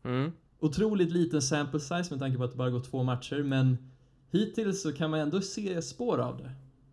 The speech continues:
Speaker 1: Mm. Ja, du, du har visat dig positiv till dem, eh,
Speaker 2: Mm.
Speaker 1: tidigare.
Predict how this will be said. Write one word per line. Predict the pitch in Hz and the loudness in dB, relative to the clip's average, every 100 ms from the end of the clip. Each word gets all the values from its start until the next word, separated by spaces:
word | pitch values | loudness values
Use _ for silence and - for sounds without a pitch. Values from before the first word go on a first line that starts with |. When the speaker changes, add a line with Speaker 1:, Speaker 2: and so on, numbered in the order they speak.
| _ _ _ _ - 117 | _ _ _ _ -6 -2
Speaker 1:
Mm. | 156 | 0
Ja, | 156 | 4
du, | 151 180 | 6 6
du | 147 170 | 8 8
har | 180 165 139 - 135 - - | 10 8 4 -10 -14 -14 -6
visat | 151 151 143 | -2 0 0
dig | |
positiv | 143 165 135 104 95 | 0 0 0 -2 0
till | 101 | 2
dem, | 92 95 - | 0 -2 -12
eh, | - 110 | -6 -2
Speaker 2:
Mm. | 160 | 0
Speaker 1:
tidigare. | 120 117 90 | 2 0 0